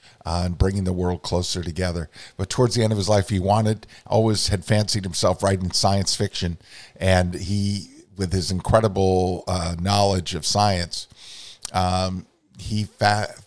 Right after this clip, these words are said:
fashioned, uh, uh, a thirtieth century trilogy, um,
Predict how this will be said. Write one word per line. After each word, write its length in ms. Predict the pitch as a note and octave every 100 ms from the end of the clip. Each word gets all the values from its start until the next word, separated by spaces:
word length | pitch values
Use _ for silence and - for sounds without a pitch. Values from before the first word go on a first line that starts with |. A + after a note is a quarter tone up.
| _
fashioned, 600 | G2+ G#2 - G2 F#2+ F2+
uh, 280 | F#2 F2+ E2 - - - - _ -
uh, 300 | F2 E2+ -
a 80 | -
thirtieth 480 | A#2 A#2+ A#2 G#2+
century 580 | G2 - G#2 - G2+ F#2+
trilogy, 720 | - A2 G#2+ F2+ D#2 E2+ D#2+ - _ _ _ -
um, 680 | E2+ E2+ E2+ E2+ E2+ E2